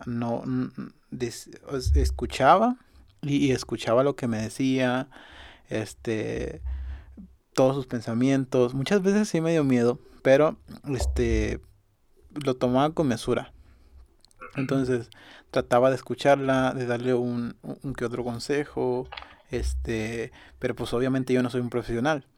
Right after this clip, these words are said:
Lo que, pues, le decía, "¿Sabes qué? Este, busca ayuda. Si quieres, yo te ayudo. Yo puedo, este, buscar a alguien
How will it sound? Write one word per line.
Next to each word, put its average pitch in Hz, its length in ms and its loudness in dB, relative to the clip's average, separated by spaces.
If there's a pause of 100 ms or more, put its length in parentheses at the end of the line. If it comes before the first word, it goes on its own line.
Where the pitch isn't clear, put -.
(880)
Lo 120 300 0
que, 117 580 0 (120)
pues, 120 160 -6
le 120 80 -2
decía, 113 260 0
"¿Sabes 127 300 0
qué? 139 300 0
Este, 123 520 -8 (720)
busca 123 760 2
ayuda. 151 540 6 (120)
Si - 120 -8
quieres, 139 240 2
yo 143 120 4
te 147 100 2
ayudo. 135 380 4 (200)
Yo 123 160 -4
puedo, 147 560 0 (100)
este, 113 460 -6
buscar 110 400 -4
a 139 160 6
alguien 127 380 2